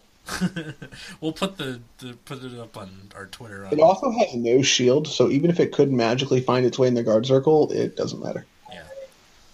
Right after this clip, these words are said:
Speaker 1: So, w-, with this tree sage that we have, this also means that they have an advantage engine, which is
Speaker 2: Uh,
Speaker 1: cool.
Speaker 2: what? Sorry?
Speaker 1: The, the tree sage.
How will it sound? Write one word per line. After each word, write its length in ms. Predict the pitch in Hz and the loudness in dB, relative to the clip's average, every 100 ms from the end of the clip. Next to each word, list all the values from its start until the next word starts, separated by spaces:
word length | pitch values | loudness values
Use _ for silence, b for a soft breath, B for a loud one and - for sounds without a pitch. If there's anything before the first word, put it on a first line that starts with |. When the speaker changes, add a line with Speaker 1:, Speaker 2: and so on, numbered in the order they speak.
| 220 214 - - 160 | -20 -20 -20 -20 -14
Speaker 1:
So, 380 | - 160 156 - 160 - | -8 -6 -6 -10 -16 -14
w-, 180 | 160 165 | -14 -10
with 140 | 165 160 | -10 -8
this 160 | 143 | -8
tree 480 | - - 175 165 160 | -6 -8 -6 -6 -4
sage 540 | - - 120 110 107 | -4 -4 -6 -8 -12
that 120 | 110 98 | -14 -14
we 120 | 107 | -12
have, 320 | 110 104 104 | -10 -10 -12
this 180 | 143 - | -12 -8
also 240 | 175 175 | -6 -8
means 260 | 143 143 123 | -10 -12 -12
that 140 | 127 127 | -12 -10
they 140 | 123 | -10
have 180 | 131 131 | -8 -10
an 60 | 101 | -12
advantage 540 | 95 98 110 147 143 | -14 -14 -12 -14 -12
engine, 380 | 151 151 165 165 _ - _ _ _ - - _ - B B B B B B B _ _ _ _ _ _ _ _ _ _ | -14 -12 -14 -14 _ -20 _ _ _ -20 -20 _ -16 B B B B B B B _ _ _ _ _ _ _ _ _ _
which 180 | 131 131 | -16 -4
is 80 | 175 | 6
Speaker 2:
Uh, 20 | |
Speaker 1:
cool. 840 | 165 175 180 180 180 175 - - - _ _ _ - - 415 480 - _ _ _ - _ _ _ | 10 10 10 10 8 6 2 -14 -20 _ _ _ -20 -20 -20 -20 -20 _ _ _ -20 _ _ _
Speaker 2:
what? 400 | 143 135 139 175 151 | -4 2 4 2 2
Sorry? 300 | 147 175 180 _ - | 4 4 0 _ -18
Speaker 1:
The, 280 | 139 135 127 131 | -12 -10 -10 -12
the 140 | 131 | -14
tree 220 | - 156 | -12 -8
sage. 500 | 143 110 95 - - | -8 -8 -12 -16 -18